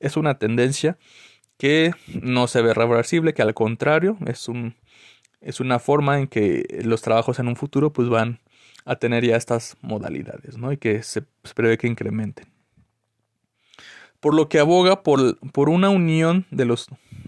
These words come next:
gobiernos y las organizaciones de trabajadores y de empleadores que garanticen que todos los teletrabajadores pasen de un estado de invisibilidad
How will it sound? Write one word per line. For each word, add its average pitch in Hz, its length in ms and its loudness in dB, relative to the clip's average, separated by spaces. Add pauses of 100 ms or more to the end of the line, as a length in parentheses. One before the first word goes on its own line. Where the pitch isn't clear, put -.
(100)
gobiernos 139 800 0
y 131 80 0
las 123 180 2
organizaciones 127 720 0
de 139 80 -2
trabajadores 123 880 -2 (760)
y 147 120 -2
de 135 80 2
empleadores 131 600 2
que 131 120 -2
garanticen 127 640 0
que 131 140 0
todos 151 280 2
los 160 160 0
teletrabajadores 120 1080 0 (600)
pasen 160 400 0
de 135 140 2
un 131 160 0
estado 139 340 0
de 113 100 2
invisibilidad 113 960 -2